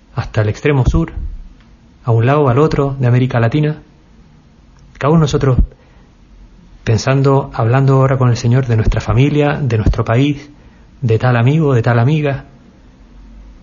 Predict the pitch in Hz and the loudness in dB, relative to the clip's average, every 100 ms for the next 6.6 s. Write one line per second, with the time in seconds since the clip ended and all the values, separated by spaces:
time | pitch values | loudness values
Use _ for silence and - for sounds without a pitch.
0 | - - - - - - - - - - | -20 -20 -20 -20 -20 -20 -20 -20 -20 -20
1 | - - - - - - - - 147 127 | -20 -20 -20 -20 -20 -20 -12 -2 2 2
2 | 139 - - - - - 120 113 - - | 0 -6 -18 -20 -18 -4 -2 -2 0 2
3 | 160 175 180 - - - - 117 123 - | 2 2 -2 -10 -20 -6 0 2 2 0
4 | 123 - 131 110 92 - - - - - | -4 -2 0 0 -2 -6 -8 -16 -20 -20
5 | - - - - - - - - 127 113 | -20 -20 -20 -20 -20 -20 -20 -4 -2 0
6 | 120 120 120 131 147 | 0 2 2 2 0